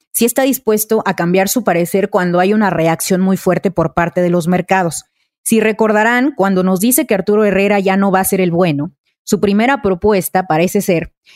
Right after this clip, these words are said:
eh, Buenrostro, la hermana de la señora Buenrostro que está en el sat.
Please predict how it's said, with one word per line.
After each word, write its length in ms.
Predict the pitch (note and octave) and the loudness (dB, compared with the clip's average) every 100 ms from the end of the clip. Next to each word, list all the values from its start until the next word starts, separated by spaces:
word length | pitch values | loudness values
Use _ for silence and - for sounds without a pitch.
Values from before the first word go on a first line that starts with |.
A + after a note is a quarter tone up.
| _ | _
eh, 220 | E3+ F3 E3+ | 0 2 2
Buenrostro, 760 | F#3 G#3 A#3+ A#3+ - - - _ _ - | 2 2 2 0 -2 -8 -8 _ _ -2
la 420 | F3+ F3+ F3 F3 | 0 2 2 0
hermana 680 | G3+ F#3 G3+ A#3 G3 G3+ - _ | 0 0 2 0 0 -2 -6 _
de 380 | D#3 F#3 G#3 - | -2 0 0 -2
la 380 | - E3 D#3 D#3 | -6 -2 0 0
señora 360 | - E3+ F3+ G3+ | 0 2 2 2
Buenrostro 460 | B3 B3+ G#3 A#3+ | 2 0 -2 -2
que 60 | G3+ | -4
está 140 | - | -4
en 80 | D#3 | -4
el 80 | E3+ | -4
sat. 240 | - F#3+ | -2 -2